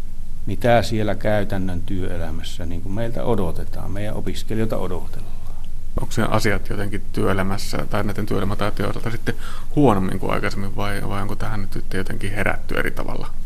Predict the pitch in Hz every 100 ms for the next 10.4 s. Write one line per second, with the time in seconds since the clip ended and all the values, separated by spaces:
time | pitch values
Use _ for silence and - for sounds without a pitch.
0 | - - - 208 147 175 156 - 180 151
1 | 127 185 - 143 160 160 151 143 - 147
2 | 147 139 143 131 175 160 139 123 117 117
3 | 120 120 117 - 143 165 160 147 135 127
4 | - - - 143 127 120 117 120 127 131
5 | 131 123 123 117 123 147 143 113 110 104
6 | 95 92 95 95 - - - - - -
7 | - 120 139 160 151 - 127 123 110 107
8 | 113 - 117 117 113 104 - - 104 101
9 | 110 104 107 107 104 104 113 110 123 110
10 | 110 107 - -